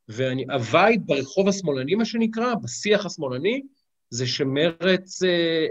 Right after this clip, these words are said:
יש מיאוס ממרץ אמיתי. עכשיו, זה הגיע השבוע לידי כך שרזי ברקאי,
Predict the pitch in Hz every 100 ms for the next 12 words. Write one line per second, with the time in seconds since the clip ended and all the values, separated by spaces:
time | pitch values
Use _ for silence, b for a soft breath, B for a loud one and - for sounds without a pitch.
0 | - 160 190 196 202 185 233 220 190 190
1 | 214 226 - - - - 160 156 - 254
2 | - - _ _ - 160 139 165 165 233
3 | 196 190 202 214 190 214 220 - 170 196
4 | 220 226 190 151 - 151 123 - 208